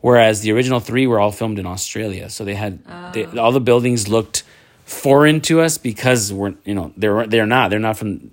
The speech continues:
Speaker 1: those, those skyscrapers and everything weren't in the U S. That was in Australia. You can even see in the first movie where they push the elevator button and it says lift or whatever. And I was like, "Oh, we don't have lifts over here. We have
Speaker 2: <laughs>
Speaker 1: elevators."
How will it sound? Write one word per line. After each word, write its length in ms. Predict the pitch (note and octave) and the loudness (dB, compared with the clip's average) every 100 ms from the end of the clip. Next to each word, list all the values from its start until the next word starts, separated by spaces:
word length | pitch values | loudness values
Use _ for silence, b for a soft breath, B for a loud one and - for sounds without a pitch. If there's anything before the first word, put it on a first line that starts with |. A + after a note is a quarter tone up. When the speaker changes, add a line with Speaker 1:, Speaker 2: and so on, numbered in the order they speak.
| - | -10
Speaker 1:
those, 300 | G2 G2 G2+ | -6 -4 -4
those 540 | G2+ F#2+ - - - B B B B B B | -4 -4 -4 -6 -10 B B B B B B
skyscrapers 580 | - - A#2+ - A#2 G#2 | -4 0 0 0 -2 -2
and 80 | G#2 | -2
everything 260 | G2+ G2+ G2 | -2 -4 -4
weren't 220 | G2 D#2 | -4 -4
in 100 | F#2+ | -4
the 60 | F2+ | -4
U 180 | F2+ | -4
S. 200 | F#2 F#2 - | -6 -6 -8
That 120 | F2 | -8
was 140 | F#2 | -10
in 340 | F2+ F2 - - _ - | -12 -14 -16 -20 _ -16
Australia. 680 | G#2 - G#2+ G2 F2 - b b b b b _ _ | -12 -10 -8 -8 -10 -14 b b b b b _ _
You 140 | - A2+ | -14 -6
can 140 | A2+ | -2
even 120 | G#2 | 0
see 220 | F#2 G#2+ | 0 0
in 140 | G2+ F#2+ | 0 0
the 80 | F#2 | -4
first 280 | - G2 F#2+ | -2 -2 -2
movie 260 | F#2+ F2+ | -4 -4
where 160 | F2 F2 | -4 -4
they 320 | E2+ E2+ D2 _ - | -4 -6 -10 _ -8
push 220 | A#2 G#2 | -4 -4
the 340 | - F2+ E2 - | -4 -6 -6 -2
elevator 400 | G#2 G2 F#2 F2 | -2 0 -2 -4
button 220 | E2+ D#2 | -6 -6
and 120 | E2 | -8
it 80 | E2 | -8
says 240 | F#2 F2+ | -6 -8
lift 460 | E2+ D#2+ - - - | -8 -8 -8 -8 -8
or 80 | E2+ | -8
whatever. 280 | D#2 D2+ E2 | -10 -12 -14
And 60 | |
I 40 | E2 | -14
was 80 | |
like, 100 | - | -14
"Oh, 100 | G#2 | -12
we 140 | F#2 A#2 | -8 -8
don't 100 | G#2+ | -8
have 200 | G#2 D#2+ | -10 -4
lifts 500 | G2 G2 F#2+ - - | 0 0 0 -2 0
over 180 | G#2 G#2 | 2 0
here. 220 | A2+ A2+ | 0 0
We 60 | B2+ | 0
have 120 | B2+ | 0
Speaker 2:
<laughs> 40 | |
Speaker 1:
elevators." 220 | A#2+ A2 | -2 -4